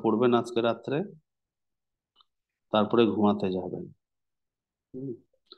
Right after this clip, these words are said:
তো সার কথা আমি আলোচনা করলাম। আগামী ক্লাসের জন্য আপনারা এই আবাহন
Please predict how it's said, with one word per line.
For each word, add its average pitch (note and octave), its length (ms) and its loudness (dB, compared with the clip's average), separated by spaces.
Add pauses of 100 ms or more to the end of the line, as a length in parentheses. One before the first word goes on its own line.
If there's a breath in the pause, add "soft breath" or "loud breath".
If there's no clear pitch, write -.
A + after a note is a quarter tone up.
(440 soft breath)
তো - 60 -2
সার B2+ 280 4 (100)
কথা B2 280 4
আমি A2+ 200 6 (720)
আলোচনা G2 460 -2 (100)
করলাম। B2+ 360 4 (1080)
আগামী C#3+ 500 8
ক্লাসের B2 480 4
জন্য A2 260 2 (160)
আপনারা G2+ 340 0 (1500)
এই G#2 180 2 (280)
আবাহন A#2+ 560 4